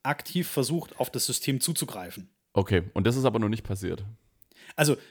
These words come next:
Speaker 1: es ist nicht unbedingt ein Virus, das
Speaker 2: Mhm.
Speaker 1: sich ausbreitet auf dem System und da direkt, ähm, direkt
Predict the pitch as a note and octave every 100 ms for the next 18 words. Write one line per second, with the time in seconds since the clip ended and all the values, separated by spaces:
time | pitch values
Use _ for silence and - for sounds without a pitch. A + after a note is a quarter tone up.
0 | - C3+ D3+ - F#3 - F3 D#3+ D#3 -
1 | C3+ A2+ D#3+ G3+ G#3 - - - _ _
2 | - - _ - - F#2+ B2+ C3 - -
3 | A#2+ F#3 - D3+ D3 E3+ C#3+ A#2 C3 C3+
4 | A#2+ B2 - D#3 G3+ C#3+ B2 A#2+ A#2+ D3
5 | - - - _ _ _ _ _ _ -
6 | A#2+ A#2 A#2+ A2+ G#2+ - _ _ _ _
7 | _ _ C3+ A#2+ D3 - - - -